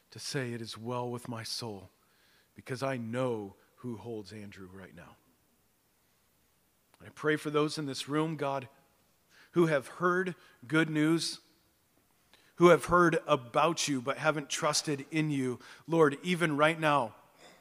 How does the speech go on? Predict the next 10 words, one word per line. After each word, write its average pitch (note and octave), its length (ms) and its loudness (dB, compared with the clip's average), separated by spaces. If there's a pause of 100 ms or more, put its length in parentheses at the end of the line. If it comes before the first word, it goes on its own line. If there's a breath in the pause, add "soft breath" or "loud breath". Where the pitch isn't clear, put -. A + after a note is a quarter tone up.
(360 soft breath)
we C#3+ 120 -6
believe D#3+ 480 0
that E3 140 0
Psalm F3+ 320 0
three F3+ 240 2
is D#3+ 120 2
true, F#3 220 4
that D3+ 140 0
salvation E3+ 640 4
belongs D#3+ 580 0